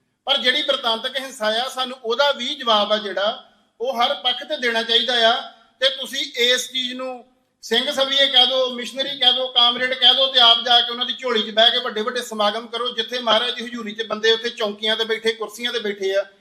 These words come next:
ਉਹਨੂੰ ਆਪਾਂ ਬਿਲਕੁਲ ਪੰਥ ਪ੍ਰਵਾਨ ਨਹੀਂ ਕਰੇਗਾ। ਸੋ ਇੰਨੀ ਕੁ ਮੈਂ ਹੋਰ ਕਿਸੇ ਵਿਸ਼ੇ ਨੂੰ ਨਹੀਂ ਛੋਹਣਾ। ਜਿਹੜੀ ਇਹ ਬਰਤਾਂਤ ਦੀ ਹਿੰਸਾ ਆ ਵੀ ਆਪਾਂ ਨੌਵੇਂ ਪਾਤਸ਼ਾਹ ਦੀ ਜਿਹੜੀ ਸ਼ਹਾਦਤ ਆ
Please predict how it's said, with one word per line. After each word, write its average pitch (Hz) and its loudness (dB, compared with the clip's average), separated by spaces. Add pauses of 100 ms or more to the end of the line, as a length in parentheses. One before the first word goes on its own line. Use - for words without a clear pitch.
(220)
ਉਹਨੂੰ 233 -6
ਆਪਾਂ 233 2
ਬਿਲਕੁਲ 240 -6
ਪੰਥ 220 -6
ਪ੍ਰਵਾਨ 196 -6
ਨਹੀਂ 208 -8
ਕਰੇਗਾ। 226 -4 (320)
ਸੋ 233 2
ਇੰਨੀ 226 2
ਕੁ 240 -12
ਮੈਂ 233 4
ਹੋਰ 220 2
ਕਿਸੇ 202 -8
ਵਿਸ਼ੇ 208 -4
ਨੂੰ 233 -4
ਨਹੀਂ 233 -6
ਛੋਹਣਾ। 214 -2 (260)
ਜਿਹੜੀ 208 -6
ਇਹ 226 2
ਬਰਤਾਂਤ 202 -4
ਦੀ 220 -6
ਹਿੰਸਾ 226 -8
ਆ 196 0 (280)
ਵੀ 190 -6
ਆਪਾਂ 202 0
ਨੌਵੇਂ 190 -2
ਪਾਤਸ਼ਾਹ 190 -2
ਦੀ 202 -6
ਜਿਹੜੀ 202 -6
ਸ਼ਹਾਦਤ 185 0
ਆ 170 2